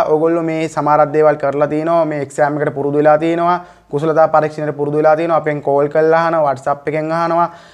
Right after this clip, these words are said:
Facebook පේජ් එකෙන් අහනවා, මැසෙන්ජර් වලින් අහනවා. ඉතින් ඒ වගේ ඒ තියපු විශ්වාසය නිසාම, අ, අපි මේ මොන හරි දෙයක්, අලුත් දෙයක්, අප්ඩේට් එකක් දැනගත්ත ගමන් ඒ දේ මොන හරි දෙයක්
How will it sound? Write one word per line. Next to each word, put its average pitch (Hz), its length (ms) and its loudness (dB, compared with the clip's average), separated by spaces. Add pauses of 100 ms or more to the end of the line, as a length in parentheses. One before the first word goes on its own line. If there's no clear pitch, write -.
(160)
Facebook 160 400 0
පේජ් 147 320 2
එකෙන් 165 220 0
අහනවා, 175 300 2
මැසෙන්ජර් 151 440 -2
වලින් 170 240 0
අහනවා. 175 340 -2 (500)
ඉතින් 190 360 0
ඒ 156 140 4
වගේ 170 380 2
ඒ 170 220 -2
තියපු 165 420 -2
විශ්වාසය 165 640 2
නිසාම, 170 440 0
අ, 247 60 0 (840)
අපි 170 300 2
මේ 165 200 -2
මොන 156 160 0
හරි 165 200 2
දෙයක්, 165 360 0
අලුත් 147 280 2
දෙයක්, 160 340 2
අප්ඩේට් 151 440 2
එකක් 151 180 2
දැනගත්ත 147 500 0
ගමන් 190 360 2 (480)
ඒ 147 200 4
දේ 156 180 2
මොන 151 140 0
හරි 151 240 2
දෙයක් 147 200 4